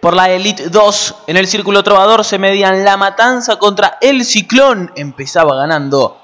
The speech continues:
el equipo vestido de blanco. La Matanza con el gol de Edgar Rolando, uno a cero.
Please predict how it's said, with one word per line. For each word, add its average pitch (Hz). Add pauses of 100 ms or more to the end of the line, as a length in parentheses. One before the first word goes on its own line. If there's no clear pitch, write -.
(140)
el 135
equipo 143
vestido 151
de 151
blanco. 135
La 143
Matanza 190 (240)
con 151
el 175
gol 185 (140)
de 170
Edgar 190
Rolando, 175 (220)
uno 214
a 190
cero. 185